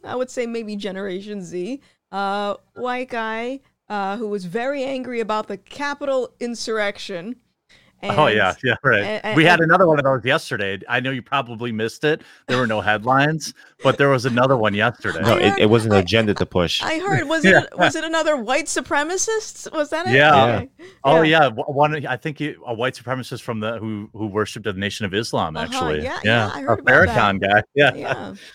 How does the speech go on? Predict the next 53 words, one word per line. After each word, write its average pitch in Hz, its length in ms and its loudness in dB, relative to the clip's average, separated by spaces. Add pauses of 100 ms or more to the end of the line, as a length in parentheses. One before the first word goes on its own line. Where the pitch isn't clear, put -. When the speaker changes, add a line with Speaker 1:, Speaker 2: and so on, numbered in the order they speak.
(260)
Speaker 1:
So, - 200 -4
Speaker 3:
He 131 60 4
was - 120 4
Speaker 1:
uh, 98 40 0
Speaker 3:
influenced 107 360 0
by 92 100 2
white 92 200 4
supremacy. 80 560 -6 (220)
That's 92 180 -4
what - 100 -6
it - 20 2
Speaker 2:
Right. 131 140 8
Speaker 3:
was. 107 120 0 (300)
Speaker 2:
Right. 95 220 2
He 110 60 4
identified 98 560 2
as 82 120 -10
white. 80 360 -10
Yeah. 90 100 -12 (640)
Speaker 1:
So, 302 120 -6
like, 262 240 -4
my 285 200 -6
situation 320 560 -6
on 254 100 -6
TikTok, 277 460 -8
it 214 60 -6
literally 269 340 -4
was 226 160 -4
one, 220 240 -8
uh, 196 140 -8
this 208 260 -6
guy, 233 320 -6
he 220 140 -8
was 208 120 -8
screaming 254 460 -8
about 202 240 -8
the 180 80 -14
Capitol 233 480 -8
incident, 185 400 -10
and 214 80 -8
he 208 60 -10
said, 214 200 -8
"Well, 202 140 -8
if 208 140 -8
black 254 240 -10
people 220 320 -6
tried 208 300 -8
doing 247 280 -6
this, 208 220 -8
there 208 100 -2
would 196 140 -6
be 202 80 -8
bloodshed." 180 600 -8